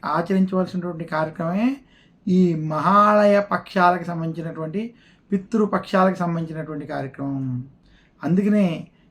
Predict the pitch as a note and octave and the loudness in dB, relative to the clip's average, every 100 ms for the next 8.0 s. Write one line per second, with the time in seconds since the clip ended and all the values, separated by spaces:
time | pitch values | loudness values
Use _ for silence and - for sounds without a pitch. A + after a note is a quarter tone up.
0 | _ - C#3+ G#3+ B3 A3 G#3+ - G#3 G3+ | _ -2 4 6 6 4 0 -2 0 2
1 | F#3+ F3+ E3+ E3+ E3 D#3 D#3 _ _ - | 2 0 -2 -2 -4 -8 -14 _ _ -12
2 | C#3+ D3+ E3+ G#3+ A3+ A#3+ A#3 G#3+ G#3+ - | -6 -2 2 4 6 6 6 4 0 -2
3 | G3+ F#3+ F#3+ F#3 F3+ F3 G#3 G3 B3+ B3 | 0 2 4 4 2 -2 -8 -6 0 2
4 | G#3+ G3+ - F#3+ F#3 F3 F3 E3+ D#3 D#3+ | 2 0 0 0 2 0 0 -2 -6 -10
5 | - _ _ _ _ - E3 E3 E3+ F#3+ | -18 _ _ _ _ -6 -2 0 4 4
6 | G#3 G#3 G#3 G#3 G3+ G#3 F#3+ G3+ F#3+ F#3 | 2 2 2 4 2 0 0 -2 0 0
7 | F#3 F3 F3 F#3+ F#3 E3+ E3+ F#3+ A3+ | 0 0 2 2 2 0 -2 -2 -4